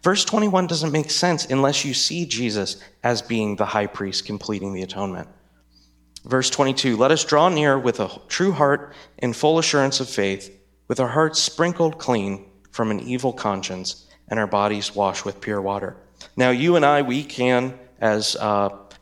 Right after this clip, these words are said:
as delegates of the church, we can baptize people, and that's what it means to have your body, uh, washed with pure water. But the only one who can do this work of sprinkling your, your heart clean from an empty,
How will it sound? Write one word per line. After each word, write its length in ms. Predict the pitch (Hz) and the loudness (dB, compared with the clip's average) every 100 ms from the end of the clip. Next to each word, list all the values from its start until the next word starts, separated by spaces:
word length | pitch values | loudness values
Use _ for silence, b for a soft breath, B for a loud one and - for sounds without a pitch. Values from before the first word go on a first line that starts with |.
| _ 98 | _ -4
as 560 | 107 101 90 - - - | -2 -2 -4 -6 -6 0
delegates 560 | 120 123 117 113 - | 2 2 2 0 -2
of 220 | - 117 117 | -2 -2 -2
the 100 | 123 | 0
church, 480 | - 104 104 - - - | 0 0 0 -4 -10 -6
we 180 | 120 143 | -4 -4
can 260 | - 120 | -2 -2
baptize 500 | 110 120 127 110 95 | 2 2 0 -4 -6
people, 400 | - 98 - 101 | -6 -10 -8 -6
and 120 | 110 113 | -2 0
that's 220 | 123 - | 0 0
what 100 | 113 | -2
it 80 | - | 0
means 320 | 117 110 - | -4 -4 -4
to 60 | 107 | -2
have 320 | 101 95 - B B | -2 -2 -6 B B
your 120 | 107 | -4
body, 440 | 104 101 104 104 92 B B - | 0 2 2 -2 -8 B B -8
uh, 300 | 98 98 95 - | -4 -2 -2 -4
washed 420 | - 110 107 - 107 | 0 2 2 0 -4
with 180 | 104 | -6
pure 220 | - 110 104 | -2 0 2
water. 360 | 110 113 95 - B B | 2 2 -2 -6 B B
But 100 | 131 | -2
the 140 | 143 | 0
only 320 | 107 170 202 | 2 4 4
one 240 | 156 110 113 | 4 2 0
who 160 | 107 | -4
can 180 | 120 117 | -6 -4
do 180 | 110 110 | -4 0
this 280 | 107 104 - | 0 -2 -2
work 300 | 101 98 - B B | -4 -4 -10 B B
of 120 | 110 | -4
sprinkling 600 | - - 131 131 127 113 | -2 0 -2 0 0 2
your, 320 | 104 101 - | 2 0 -6
your 180 | 113 110 | -6 -4
heart 540 | 101 135 120 113 - - | 0 2 2 0 -10 -8
clean 360 | 139 143 113 | -2 0 0
from 200 | - 101 | -2 -4
an 80 | 101 | -4
empty, 280 | 107 110 | -4 -6